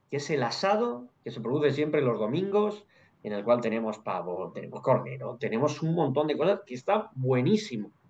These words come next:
buenísimo, buenísimo, buenísimo. Y luego también destacar una cosa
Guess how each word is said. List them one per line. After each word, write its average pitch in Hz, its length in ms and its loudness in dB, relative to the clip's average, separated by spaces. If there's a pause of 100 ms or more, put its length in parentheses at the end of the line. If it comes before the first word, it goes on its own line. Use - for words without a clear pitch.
buenísimo, 185 680 0
buenísimo, 175 460 -2
buenísimo. 131 520 -6 (680)
Y 143 80 0
luego 214 200 6
también 185 480 2 (300)
destacar 143 680 -2 (120)
una 196 240 -2
cosa 208 460 -4